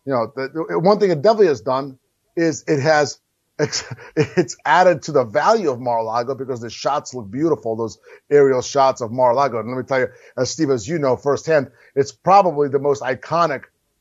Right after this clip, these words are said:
piece of property and building in America, and that only added to that stature. And the second part is, if you look at the enthusiasm, right, and we saw, we've seen numbers from Nevada, but Re-, Republicans are up by nine in Nevada.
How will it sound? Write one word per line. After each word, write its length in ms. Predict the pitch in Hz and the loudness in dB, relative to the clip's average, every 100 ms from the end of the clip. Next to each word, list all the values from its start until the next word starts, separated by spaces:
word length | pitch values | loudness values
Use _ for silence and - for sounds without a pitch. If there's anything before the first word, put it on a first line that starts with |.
| - | -14
piece 200 | 165 156 | -10 -8
of 120 | 131 | -4
property 420 | 147 143 147 139 | 0 0 0 -6
and 120 | 120 | -4
building 320 | 113 131 123 127 | -2 -2 -6 -6
in 140 | 175 156 | -4 -4
America, 680 | 123 139 147 120 113 127 | -2 0 0 -2 -4 -4
and 140 | 127 127 | -6 -2
that 140 | 135 | 0
only 240 | 135 131 120 | 0 -2 -8
added 320 | - 147 151 - | -4 -2 -2 -8
to 60 | |
that 140 | 104 90 | -10 -10
stature. 440 | - 76 78 - _ _ _ - | -16 -18 -18 -20 _ _ _ -6
And 200 | 175 202 | -2 0
the 80 | 202 | 0
second 380 | - 233 247 - | -2 -6 -4 2
part 200 | 160 175 | 2 4
is, 140 | 196 _ _ _ | 0 _ _ _
if 180 | 151 123 | -4 2
you 140 | 190 | 4
look 240 | 254 240 240 | 6 6 6
at 140 | 180 | 0
the 320 | - 156 156 | 0 2 4
enthusiasm, 880 | 147 135 175 220 190 156 107 80 - | 4 2 -2 0 0 0 -2 -4 -4
right, 140 | 123 143 | 0 0
and 80 | 135 | 0
we 80 | |
saw, 300 | 160 - 160 | -2 0 0
we've 200 | 143 139 | 0 -4
seen 160 | - 156 | -6 -6
numbers 240 | 139 147 | -4 -4
from 140 | 143 131 | -4 -4
Nevada, 460 | 127 113 135 143 | -4 2 4 4
but 180 | 110 113 113 _ _ - | 0 -6 -8 _ _ -6
Re-, 180 | 131 135 | -6 -4
Republicans 540 | 143 147 156 143 139 | -2 0 0 0 -2
are 120 | 131 | 2
up 200 | 143 143 - 123 147 - 131 | 2 0 -16 -16 -16 -14 -16
by 260 | 117 131 120 | -6 -4 -4
nine 600 | 113 120 170 170 117 98 | -6 -6 -4 -4 -6 -8
in 180 | 127 127 | -6 -4
Nevada. 600 | 120 98 127 135 95 | -4 -2 0 0 -2